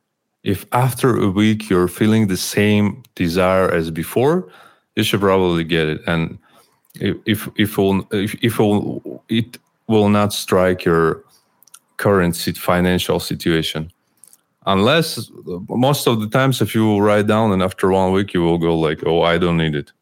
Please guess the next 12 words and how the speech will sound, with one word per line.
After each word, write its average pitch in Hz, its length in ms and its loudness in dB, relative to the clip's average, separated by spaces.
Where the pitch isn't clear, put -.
And, 98 300 0
uh, 76 300 -8
that's 117 300 0
also 117 420 2
a 87 60 2
good 98 180 0
strategy 90 500 -2
to - 140 -14
save 80 240 -2
your 78 160 -2
money. 78 220 -4
Like, 85 280 -4